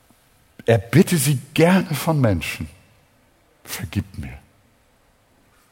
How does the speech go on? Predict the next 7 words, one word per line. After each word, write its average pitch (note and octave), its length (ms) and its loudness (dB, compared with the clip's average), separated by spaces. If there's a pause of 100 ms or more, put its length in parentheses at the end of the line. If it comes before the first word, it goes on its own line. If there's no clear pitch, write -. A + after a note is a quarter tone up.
(760)
Aber C3 280 2 (260)
wisse F3 460 2
zugleich, C#3 640 0 (3250)
damit D3+ 340 4
ist - 180 -4
die B2 60 2
Sache A2+ 460 0